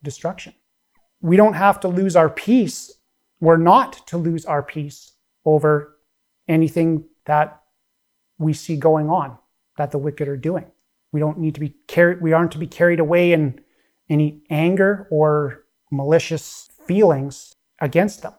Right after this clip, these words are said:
Now, we do war, uh, warfare against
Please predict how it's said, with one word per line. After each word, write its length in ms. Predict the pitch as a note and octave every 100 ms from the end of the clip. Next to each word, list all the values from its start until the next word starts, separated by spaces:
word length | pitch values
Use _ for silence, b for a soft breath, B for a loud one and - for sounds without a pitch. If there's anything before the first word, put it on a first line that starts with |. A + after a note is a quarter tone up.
| _ _ _ B B B
Now, 320 | D#3+ F3 E3+ F3
we 80 |
do 220 | D#3 G3+ A3+
war, 480 | E3+ F3+ G3+ G3+ F#3+
uh, 80 | -
warfare 680 | E3 C#3 F#3+ A#3 - F3 E3
against 840 | E3 C#3 F3 G3+ F#3+ - - -